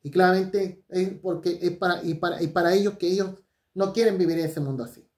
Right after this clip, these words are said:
Quieren, quieren vivir un mundo feliz, que seamos libres, que seamos felices,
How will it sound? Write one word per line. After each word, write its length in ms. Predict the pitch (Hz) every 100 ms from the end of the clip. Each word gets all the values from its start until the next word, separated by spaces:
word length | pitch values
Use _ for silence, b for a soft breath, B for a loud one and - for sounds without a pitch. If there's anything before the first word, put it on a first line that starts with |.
| _ _ _ _
Quieren, 300 | - 175 190
quieren 240 | 190 185 185
vivir 180 | 180 185
un 60 |
mundo 220 | 180 180
feliz, 500 | - 165 156 170 190 - _ _
que 200 | 165 156
seamos 360 | - 208 180 160
libres, 420 | 175 202 185 180
que 100 | 175
seamos 300 | - 202 190
felices, 540 | 180 175 196 196 202